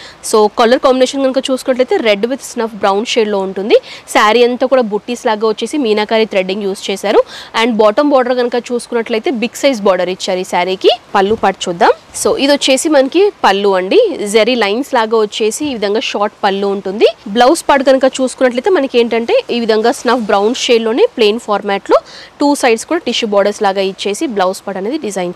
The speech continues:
చేశారు. And ఇందులో కూడా కలర్ కాంబినేషన్స్ అనేవి అవైలబుల్‌గా ఉన్నాయి. కలర్స్ అయితే చూసేద్దాం. So green with light purple షేడ్ అండి, orange with pink, sky blue, రమా గ్రీన్ అండి,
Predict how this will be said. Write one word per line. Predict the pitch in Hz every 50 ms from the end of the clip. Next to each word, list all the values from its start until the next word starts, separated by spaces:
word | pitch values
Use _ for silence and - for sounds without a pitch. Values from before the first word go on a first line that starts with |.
| -
చేశారు. | 180 - - 180 170 - - - - - - -
And | 254 262
ఇందులో | - 254 262 269 294 302
కూడా | 311 311 320
కలర్ | 330 - 220 208 247
కాంబినేషన్స్ | - 240 226 220 220 220 226 - 226 220 220 -
అనేవి | 202 196 196 202 240 262 -
అవైలబుల్‌గా | - 196 190 185 190 190 196 202 208 202 202
ఉన్నాయి. | 190 190 208 262 494 622 - - - - - - - -
కలర్స్ | - 208 208 208 - 220
అయితే | 196 214 208 - 220
చూసేద్దాం. | 202 - - 202 190 202 294 - 640 - -
So | 220 202 202 196 196 -
green | 247 254 277 277 277
with | 247 269 - - - 226 - - - - 226 214
light | 202 208 220 - - -
purple | 214 202 - 233 226
షేడ్ | - - - 226 208 202
అండి, | 196 196 214 320 539 640 - - - - - - - - - - - - - - - - - - - - - - - - 214 208 208
orange | 214 233 254 269 - - - - - - - 214
with | 208 - - - -
pink, | 240 233 247 240 - - 480 539 - - - - - - - - - - - - - - - - - - - - - - - - - - - - - - - - - - - - - - - - - - - - -
sky | - - 214 190 190 190 190
blue, | 208 226 294 440 622 - - - - - - - - - - - - - - - - - - - - - - - - - - - - - - - - - - - - - - - - - - - - - - - - - - - - - - - - - - - - 233
రమా | 220 220 214 208 226 247
గ్రీన్ | 254 226 226 220 202 196
అండి, | 196 190 190 202 302